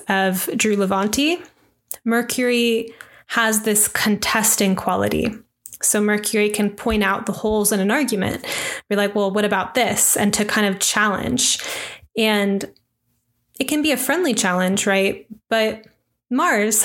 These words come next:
<laughs> is, like, a planet of war and battle.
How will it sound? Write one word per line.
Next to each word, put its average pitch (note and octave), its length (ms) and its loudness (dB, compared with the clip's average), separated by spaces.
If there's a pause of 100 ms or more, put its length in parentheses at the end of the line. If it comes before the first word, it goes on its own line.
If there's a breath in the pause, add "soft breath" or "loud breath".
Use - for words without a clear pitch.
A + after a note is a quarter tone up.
(120)
<laughs> - 140 -6
is, A#3+ 280 0
like, A3+ 220 2
a A#3 60 0
planet G#3+ 360 0
of F#3+ 160 -2
war G3+ 440 0 (300)
and F3+ 460 2
battle. F#3 460 -2